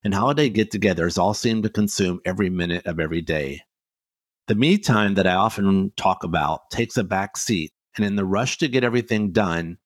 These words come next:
some things just have to give. The problem is in figuring out just which things are going to get delayed so that you can get what needs to be done finished.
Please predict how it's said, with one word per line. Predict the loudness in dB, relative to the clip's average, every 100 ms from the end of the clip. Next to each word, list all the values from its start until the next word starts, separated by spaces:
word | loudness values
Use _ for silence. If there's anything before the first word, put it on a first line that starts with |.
| _ _
some | -2 -2 0
things | 0 0 0 -2
just | 0 -2 -2
have | -6 -4
to | 0
give. | 2 2 0 -10 _ _ _ _ _ _ _ -14
The | -4
problem | 0 2 4 4
is | 4
in | 2 0
figuring | 0 2 2 2 2
out | 0 -2 -6
just | 0 0 2
which | 0 0 0
things | -2 -2 -2
are | 0
going | 0 0
to | -2
get | -4 -4
delayed | -2 0 2 0 -4
so | -4
that | -4 -2
you | -4
can | -4 -2
get | -2 -4 -6
what | -8
needs | -4 -4 -4 -6
to |
be | -6 -6
done | -4 -6 -8
finished. | -6 -6 -6 -10 -14